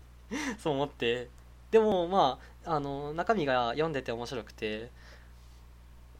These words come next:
あの、そのユリ嫌いの僕が読めた理由が、かな-、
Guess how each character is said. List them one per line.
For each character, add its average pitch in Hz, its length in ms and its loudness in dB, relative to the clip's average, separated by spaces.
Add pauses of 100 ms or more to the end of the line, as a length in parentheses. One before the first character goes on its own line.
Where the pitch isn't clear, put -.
(140)
あ 151 60 -14
の、 123 220 -12 (1160)
そ 190 140 -6
の 151 60 0
ユ 165 80 0
リ 190 120 -4
嫌 285 140 2
い 214 40 2
の 151 80 0
僕 135 240 -4
が 139 360 2 (520)
読 156 140 4
め 185 80 -2
た 143 120 4
理 117 100 -4
由 120 140 0
が、 110 340 0 (600)
か - 120 2
な-、 185 120 2